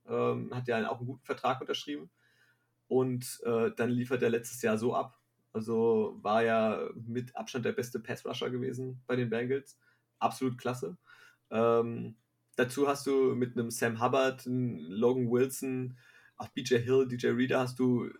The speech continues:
super Leute, äh, die da immer Druck machen können, die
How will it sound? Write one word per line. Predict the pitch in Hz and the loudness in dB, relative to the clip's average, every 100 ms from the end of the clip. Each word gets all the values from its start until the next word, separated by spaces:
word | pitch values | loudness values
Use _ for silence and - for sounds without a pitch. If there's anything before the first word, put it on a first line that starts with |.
| - | -16
super | - - 156 131 | -14 -2 2 6
Leute, | 120 135 147 151 147 - | 4 4 2 0 -4 -4
äh, | 120 123 113 110 110 _ _ | 2 4 6 4 -2 _ _
die | 120 | 0
da | 117 113 110 | 2 4 4
immer | 127 131 | 2 -2
Druck | 127 131 | -2 -2
machen | 127 123 123 | -4 -4 -4
können, | 120 117 113 | -2 -2 -4
die | 110 107 104 107 | -4 -2 -2 -6